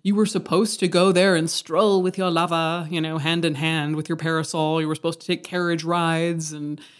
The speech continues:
you know, have picnics and do all of that. And I do think that cemeteries, because I believe that they feel like they want to stay relevant and part of their community, which cemeteries should do,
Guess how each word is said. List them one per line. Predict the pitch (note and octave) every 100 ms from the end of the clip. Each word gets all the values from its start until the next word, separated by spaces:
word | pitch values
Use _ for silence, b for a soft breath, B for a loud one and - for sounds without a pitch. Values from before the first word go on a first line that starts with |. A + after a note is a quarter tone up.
| B
you | F3+
know, | D#3 C#3+
have | C#3+ F3
picnics | - G3 F#3 D3 - - -
and | D#3+ D#3+
do | G#3+
all | G3+ D#3+
of | D3
that. | D3 D3+ B B B
And | F#3+ F#3+
I | F3+
do | D#3+ F#3 A3
think | G#3+ E3+ F#3+
that | E3+ D#3
cemeteries, | - F3+ F3 E3+ D#3 D3+ D3 D3 - b b
because | F3 E3 - E3 D#3
I | D3
believe | C#3+ D3 C#3+ C#3 D#3 D#3 D3+ C#3+
that | D3
they | D3+ D3 C#3+ C#3+ b b b b _ _ _ _ _
feel | - D4
like | C4+ G#3
they | F3+
want | D#3+ F3 D3
to | F3
stay | - E3 D#3 D#3
relevant | D#3 E3+ E3+ C4+ F#3+ D#3 F3+
and | F3
part | F3 E3
of | D#3+
their | D#3
community, | D3+ D#3+ E3 C#4 F3+
which | E3 -
cemeteries | F#3 G3+ A3 F3
should | - D3+ A3
do, | G#3+ - B3+